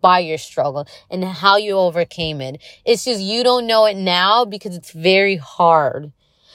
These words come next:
And that's why it's so important to have a mentor, to have someone you can look up to and be like, "Oh my God, if they made it,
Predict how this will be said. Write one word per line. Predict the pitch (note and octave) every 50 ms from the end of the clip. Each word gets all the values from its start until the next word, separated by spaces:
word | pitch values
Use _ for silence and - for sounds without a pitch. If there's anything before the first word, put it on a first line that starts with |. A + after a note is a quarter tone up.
| - - - _ _ -
And | - A3+ A#3
that's | B3+ C4+ C4+ -
why | C#4 C4
it's | B3+ G#3+ B3 G3+ -
so | - - B3 A#3+ A#3+
important | A#3+ A#3+ B3 B3 B3 B3 A#3 G#3+
to | A#3 G3
have | D#3 D3+ D3+ G3 A#3+ B3 B3+ C4 A#3+
a | B3 A#3
mentor, | A3 G#3 G3 F#3 F#3 F#3 - - G3 F3 E3+ E3+
to | - - A3 G#3+
have | F#3+ D#3+ D#3 D#3+ G3+ A#3 B3 B3+ B3+ B3+ B3
someone | - - A#3+ A3+ G#3+ G#3 G3+ G3
you | F#3+ F3+ F3
can | - G#3 F#3+
look | F3+ F3+ F3 F3+ F3 E3+ -
up | E3 F3 E3 -
to | - - F3+ - -
and | E3+ F3 F3+ E3+
be | C#3+ F#3
like, | F3+ E3+ E3 D3+ _ _ - - _ _ -
"Oh | G3 G#3 A3
my | A3 G#3+ G3+ G3
God, | F#3 G3+ G3 F#3+ F#3 D#3+
if | E3+ F3 E3 E3
they | F3 G3 G3+ G#3 A3
made | G#3+ G3+ G3+ G3 G3 G3 G3+ F#3+
it, | G3 G3 G3